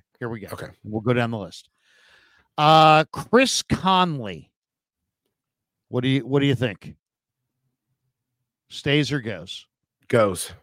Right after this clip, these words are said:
Speaker 1: Okay, I'm gonna actually say that Chris Conley stays.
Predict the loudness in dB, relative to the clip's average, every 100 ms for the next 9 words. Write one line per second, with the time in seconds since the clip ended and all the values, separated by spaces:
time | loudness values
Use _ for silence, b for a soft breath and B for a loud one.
0 | _ _ _ _ _ _ _ _ _ _
1 | _ _ _ _ _ _ _ _ _ _
2 | _ -20 -20 -20 -20 -14 -10 -4 -2 -2
3 | -4 -6 -8 -10 _ _ _ -4 0 0
4 | 0 -2 -2 -2 -4 -2 -2 -6 -6 -8
5 | -8 -10 -10